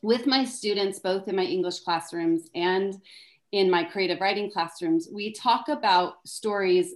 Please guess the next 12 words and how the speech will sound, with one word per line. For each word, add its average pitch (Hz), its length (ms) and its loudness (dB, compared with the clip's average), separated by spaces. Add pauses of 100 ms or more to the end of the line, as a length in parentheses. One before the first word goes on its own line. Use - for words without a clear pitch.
(140)
as 247 220 0
if 196 260 -8 (100)
they 190 200 -2
are 165 340 -6
built. 190 340 -4 (840)
There's 190 220 0
an 185 200 0
architecture 185 1120 -2 (380)
in 180 420 6 (140)
the 180 160 -2
work, 165 460 -4 (260)
a 180 460 4